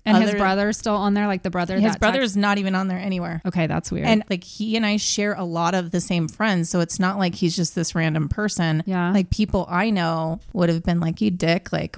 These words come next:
Speaker 2: why'd you pretend you were dead?" Or, like, you know, I saw nothing of those, nothing of that. And I went back over a year
Speaker 1: Do you
Speaker 2: through
Speaker 1: think
Speaker 2: his stuff.
Speaker 1: someone, like, hijacked his
Speaker 2: No, because even all of the same people are s-, like, you would think he would say something that's not exactly
Speaker 1: Like, "Yeah, somebody took my
Speaker 2: It,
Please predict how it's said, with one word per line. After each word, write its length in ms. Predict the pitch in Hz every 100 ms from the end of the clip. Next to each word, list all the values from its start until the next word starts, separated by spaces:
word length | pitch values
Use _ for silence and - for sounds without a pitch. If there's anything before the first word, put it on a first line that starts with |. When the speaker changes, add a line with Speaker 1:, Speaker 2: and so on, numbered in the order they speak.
| -
Speaker 2:
why'd 280 | 170 175 175
you 220 | 175 165
pretend 400 | 175 165 180 170
you 60 | 165
were 100 | 160
dead?" 380 | 175 165 160
Or, 140 | 160 160
like, 200 | 160 165
you 100 | 185
know, 60 | 180
I 140 | 180
saw 260 | 190 202 202
nothing 580 | 196 202 208 240 233 226
of 220 | 190 175
those, 580 | 180 170 165 - - -
nothing 460 | 185 180 180 180 156
of 120 | 151
that. 200 | 156 -
And 80 | 170
I 40 |
went 220 | 175 170 170
back 240 | 170 160
over 220 | 160 156
a 60 | -
year 300 | 104 95 - -
Speaker 1:
Do 100 | 226
you 60 |
Speaker 2:
through 40 | 220
Speaker 1:
think 120 | 220
Speaker 2:
his 60 | 220
stuff. 100 | 220
Speaker 1:
someone, 200 | 214 202
like, 300 | 185 160 -
hijacked 640 | - 170 170 175 175 -
his 580 | 185 170 170 165 - -
Speaker 2:
No, 160 | 240 285
because 300 | 254 254 233
even 280 | 247 254 262
all 220 | 233 247
of 100 | 247
the 80 | 226
same 260 | - 220 214
people 560 | - 254 339 220 165 180
are 120 | 170
s-, 120 | -
like, 120 | 185 185
you 100 | 202
would 140 | 190
think 220 | 240 247
he 120 | 226
would 140 | 185 175
say 160 | 175
something 420 | 170 185 170 160 156
that's 240 | 160 -
not 180 | 180 175
exactly 360 | 165 170 175 175
Speaker 1:
Like, 140 | 185
"Yeah, 380 | 190 175 175 175
somebody 340 | 196 185 185
took 200 | 190 180
my 460 | 180 175 170 170 180
Speaker 2:
It, 100 | 214